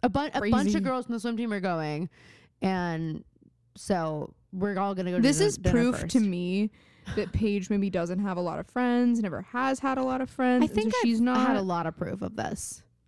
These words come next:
Speaker 2: <laughs>
Speaker 1: Things like the violent outbursts, definitely.
Speaker 2: <laughs>
Speaker 1: The, the father who storms into the gym and starts screaming and making his presence known in a very negative way.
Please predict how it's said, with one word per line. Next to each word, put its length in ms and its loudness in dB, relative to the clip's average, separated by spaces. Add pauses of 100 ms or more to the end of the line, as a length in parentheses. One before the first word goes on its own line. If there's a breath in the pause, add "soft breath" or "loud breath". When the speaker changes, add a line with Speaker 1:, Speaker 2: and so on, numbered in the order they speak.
(240)
Speaker 2:
<laughs> 60 2
Speaker 1:
Things 800 4
like 140 -2
the 80 0
violent 560 -2
outbursts, 800 -4
definitely. 720 -2
Speaker 2:
<laughs> 180 0
Speaker 1:
The, 380 4
the 100 0
father 500 0
who 140 0
storms 340 -2
into 140 -2
the 80 -2
gym 220 -2
and 80 -4
starts 220 -6
screaming 380 -2
and 80 -2
making 280 -4
his 120 -4
presence 320 -4
known 200 0
in 80 -2
a 40 -4
very 200 -4
negative 400 -4
way. 420 -2